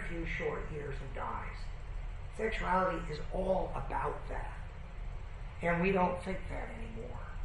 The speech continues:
We think it's something else. We think it's something you enjoy and you choose and you do it when you want to do it and so on and so forth. When in fact it's utterly interwoven with what it means to be a human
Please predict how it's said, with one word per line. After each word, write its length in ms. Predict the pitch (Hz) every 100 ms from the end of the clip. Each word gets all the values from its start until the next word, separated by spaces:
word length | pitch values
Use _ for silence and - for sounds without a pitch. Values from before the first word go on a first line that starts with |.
| - - - -
We 80 | 185
think 220 | 180 165
it's 140 | - -
something 340 | 139 - -
else. 280 | - - - -
We 60 | 143 - 147
think 160 | -
it's 140 | 147 -
something 360 | 151 - 151
you 100 | 160
enjoy 520 | 180 190 - - - - -
and 80 | - -
you 80 | -
choose 640 | - - - - - - -
and 300 | 139 131 143
you 140 | 151 - - -
do 140 | 160
it 100 | 180
when 160 | 190 214
you 100 | 226
want 260 | 262 269
to 80 | - 135
do 60 |
it 440 | - - - - 135
and 120 | 139 135 - -
so 100 | -
on 200 | 190 185
and 100 | 196
so 120 | - -
forth. 420 | - - - - - - - - -
When 140 | 131
in 100 | -
fact 420 | - 214 226 226
it's 140 | 214 - - -
utterly 600 | 233 277 277 214 175 156
interwoven 560 | - - - - - - - - - - - - -
with 180 | 180 -
what 160 | 104
it 140 | 98 95
means 180 | 135 -
to 60 | -
be 160 | 95 87
a 40 |
human 340 | - 92 -